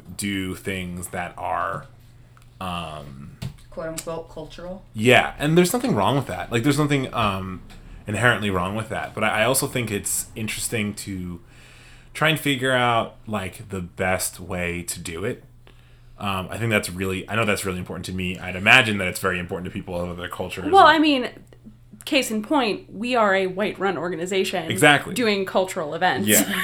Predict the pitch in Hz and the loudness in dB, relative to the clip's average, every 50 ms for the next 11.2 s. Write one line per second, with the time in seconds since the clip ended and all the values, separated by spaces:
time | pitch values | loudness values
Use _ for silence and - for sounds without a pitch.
0 | - - - - 370 370 294 - 285 254 233 226 226 214 202 190 180 170 - - | -4 -6 2 2 2 2 6 4 4 6 8 8 8 8 8 6 4 0 -4 -6
1 | 254 - - 220 262 269 254 240 233 208 - 196 233 240 220 208 208 208 208 214 | -8 -6 -2 0 4 8 10 10 10 10 6 4 0 2 4 4 4 4 2 4
2 | 214 214 214 208 208 208 208 - - - 208 220 214 196 196 190 214 214 190 - | 6 6 6 6 6 4 0 -4 -10 -8 -4 0 0 2 2 2 2 2 2 0
3 | 170 202 220 220 214 214 220 226 220 214 208 196 196 - 226 214 202 208 190 190 | -2 -2 0 0 0 0 0 0 0 0 0 0 -2 0 0 2 4 2 2 2
4 | 190 185 185 196 175 175 185 - 254 247 240 - 226 208 202 - - 202 196 190 | 0 -4 -4 -2 -4 -4 -2 0 0 0 2 0 -2 -2 -2 -2 -2 -2 -2 0
5 | 185 180 185 180 - - 185 - - 208 190 180 190 190 190 - - - 180 - | -2 -2 -4 -4 -6 -6 -6 -4 -2 -2 -2 0 0 2 2 4 4 4 4 6
6 | 214 202 196 - 190 190 - 202 170 170 - 170 165 165 165 170 175 170 - - | 4 4 4 2 -4 -4 -4 -4 -6 -4 -4 -6 -6 -6 -6 -8 -8 -4 4 6
7 | 110 90 - - 117 123 135 135 - 160 151 139 127 117 101 - 110 117 123 - | 6 6 6 4 4 4 4 4 4 4 4 4 4 4 2 2 2 0 0 0
8 | 190 - 143 - 262 269 262 233 220 - - - - - 214 208 - - - 247 | 0 -2 2 6 6 6 8 6 6 4 2 2 0 -2 -2 -2 -4 -6 -2 -2
9 | 208 - - - 226 208 190 - 202 196 190 190 190 185 180 180 - - - - | -2 -2 -2 -4 -6 -6 -4 -2 -2 0 0 0 0 0 -2 -4 -8 -16 -20 -20
10 | - - - - - - 196 190 185 185 185 185 - - 196 196 190 185 185 180 | -20 -20 -20 -20 -6 -2 0 2 4 4 4 2 2 0 -2 0 0 0 -2 -2
11 | - - - | -8 -16 -20